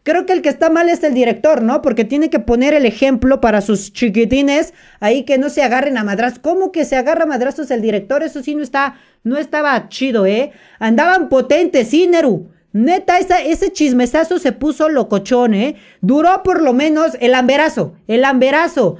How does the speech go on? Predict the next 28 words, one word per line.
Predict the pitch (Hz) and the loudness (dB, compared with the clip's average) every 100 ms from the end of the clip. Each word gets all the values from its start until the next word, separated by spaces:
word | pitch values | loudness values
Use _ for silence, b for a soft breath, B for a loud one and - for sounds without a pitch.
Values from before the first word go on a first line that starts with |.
| B B | B B
Y | 226 262 254 | 0 2 4
lo | 254 247 | 4 4
de | 240 | 2
Osimac | 240 247 240 320 269 | 2 2 2 0 0
duró | 240 254 320 | 0 2 2
por | 330 320 | 0 0
lo | 277 | 0
menos | 247 320 339 311 | 0 0 -2 -2
un | 302 | 0
mes | 294 269 226 | 2 0 2
en | 226 | 0
redes | 226 262 285 | 2 0 0
sociales, | 226 196 247 254 190 208 | -4 -2 0 2 0 0
¿eh? | 294 320 B B - | -2 -2 B B 0
Nosotros | 294 370 403 381 | 0 2 0 2
sí | 381 | 2
le | 370 | 4
dimos | 339 349 320 | 4 2 2
harta | 330 - 285 | 0 0 -2
caña, | 269 262 233 | 0 0 0
no | 247 - | 0 0
sé | 339 | -2
por | 330 277 254 | -2 -2 0
qué | 294 | 0
esa, | 311 294 277 | 0 0 -2
en | 226 214 240 | -2 0 0
ese | 302 302 | 0 -2
tiempo | - 285 269 262 277 | 0 0 0 2 0